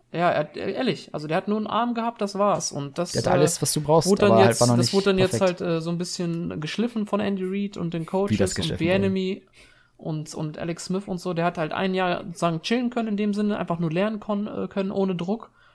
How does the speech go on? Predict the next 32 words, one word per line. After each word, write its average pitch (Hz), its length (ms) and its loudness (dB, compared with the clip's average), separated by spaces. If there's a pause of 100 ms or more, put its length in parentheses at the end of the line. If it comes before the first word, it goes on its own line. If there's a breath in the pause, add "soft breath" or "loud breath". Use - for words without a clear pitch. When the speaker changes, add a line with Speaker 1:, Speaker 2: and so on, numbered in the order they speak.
(140)
Speaker 1:
Kam 180 220 0
direkt 180 400 -4
rein, 196 380 -2 (120)
kam 170 200 -2
diese 160 180 -4
fünfzig 190 420 -8
Touchdown-Season, 202 1000 -4 (640 soft breath)
ähm, 147 280 -6
dann 151 160 0
die 160 60 -2
Super 202 300 0
Bowl-Season, 208 800 0
auch - 180 -6
M 160 540 -4
V 156 120 -4
P 208 120 0
schon 202 200 -2
geworden, 190 680 0
jetzt 165 260 -4
wieder 202 160 0
im 202 80 2
Super 208 320 0
Bowl 214 280 0
Speaker 2:
Ja. 208 120 4
Speaker 1:
in 165 80 0
drei 185 240 4
Jahren. 202 400 2 (200)
Speaker 2:
Wahrscheinlich, 120 420 8
Speaker 1:
Also, 160 60 0
Speaker 2:
also 117 140 8
ich, - 260 -2
ja, 104 260 2